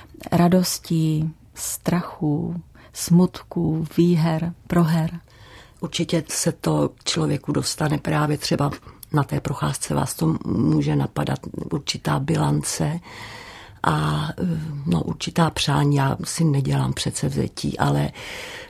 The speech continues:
Speaker 2: eh, spíš přání. Přání, aby všichni v rodině byli zdraví a,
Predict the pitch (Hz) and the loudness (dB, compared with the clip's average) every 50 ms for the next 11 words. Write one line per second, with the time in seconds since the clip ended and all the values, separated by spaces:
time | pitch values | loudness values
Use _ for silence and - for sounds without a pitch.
0 | - - - - 156 156 160 156 156 156 - - - - - - - - - - | -4 0 2 2 2 2 2 0 0 0 -2 -4 -8 -12 -16 -18 -18 -20 -20 -20
1 | - - - - - 185 175 - - - - - - 143 139 143 143 139 135 135 | -18 -16 -10 -2 2 2 2 2 0 -2 -2 0 0 2 2 2 2 2 0 -2
2 | 131 139 147 - - - - - - - - - - - - - - - - - | -2 -6 -10 -14 -20 -20 -20 -20 -20 -20 -20 -20 -20 -20 -20 -20 -18 -10 -4 0
3 | 170 165 160 156 160 160 160 160 160 156 147 151 160 165 160 156 156 160 156 147 | 2 4 4 4 4 4 4 4 4 2 2 2 2 2 4 4 2 2 0 -2
4 | - - - 156 147 - 170 165 - 160 156 147 160 160 160 156 135 151 147 147 | -4 -4 -4 -2 0 0 0 0 2 2 2 4 4 4 4 4 2 0 -2 -2
5 | 139 131 139 151 151 147 139 143 147 147 151 151 151 143 139 143 | -2 -2 0 2 2 2 2 0 0 0 0 0 0 0 -2 -4